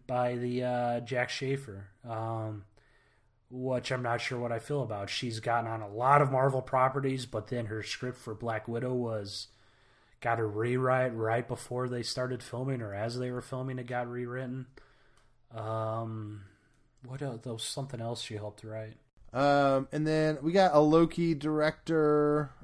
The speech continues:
Speaker 2: Uh, again, I don't remember the name. There really wasn't much on Loki I didn't think of, of interest.
Speaker 1: So if we look at, I mean, just judging by what we know of the two, f-, the first two shows,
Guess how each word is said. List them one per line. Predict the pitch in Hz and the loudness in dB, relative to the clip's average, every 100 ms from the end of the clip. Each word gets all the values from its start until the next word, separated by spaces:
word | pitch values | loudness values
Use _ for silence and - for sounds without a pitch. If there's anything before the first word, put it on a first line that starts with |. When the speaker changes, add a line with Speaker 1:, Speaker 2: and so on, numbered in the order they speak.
| - | -10
Speaker 2:
Uh, | 120 120 117 117 113 113 110 107 - - | -2 0 2 2 2 0 0 -2 -6 -10
again, | 110 123 117 113 | -6 -2 -2 0
I | 110 | 0
don't | 110 | -2
remember | 101 104 104 101 | -2 0 0 -2
the | 98 | -2
name. | 95 98 98 95 95 95 - - - - - - - - - - - | -2 -2 -2 -2 -2 -6 -12 -20 -20 -20 -20 -20 -20 -20 -20 -20 -12
There | - 127 | -4 0
really | 131 131 | 2 2
wasn't | 123 120 113 | 2 0 -2
much | 104 110 | -4 -4
on | 107 101 | -4 -2
Loki | 104 101 101 | -2 -2 -4
I | 101 - - - | -6 -6 -8 -8
didn't | 107 101 104 | -8 -8 -6
think | 107 98 | -6 -6
of, | 98 98 - - | -8 -12 -18 -14
of | 101 104 - | -14 -12 -8
interest. | 110 - 98 - - - - - - - - - - - - - - - - | -8 -6 -10 -10 -14 -18 -20 -20 -20 -20 -20 -20 -20 -20 -20 -20 -20 -20 -12
Speaker 1:
So | - - 160 | -6 -2 0
if | 151 226 | 0 -4
we | 196 240 | -4 -4
look | 170 165 180 147 | -4 -4 -6 -2
at, | 151 143 139 139 | 2 6 6 4
I | 139 | 2
mean, | 139 127 | -2 -2
just | - - | -4 -4
judging | 147 147 143 | 0 2 4
by | 131 127 | 2 2
what | 127 131 | 0 -2
we | 131 | -2
know | 123 127 | -2 -2
of | 123 | -2
the | 113 | -6
two, | 110 - 131 127 127 123 120 120 117 | -8 -4 -2 -2 -2 -2 -2 -2 -4
f-, | 113 - - 123 | -6 -14 -14 -10
the | 117 | -10
first | - 135 127 - | -4 -2 -2 -2
two | 123 | -8
shows, | 113 - 98 101 104 - | -8 -10 -10 -10 -12 -14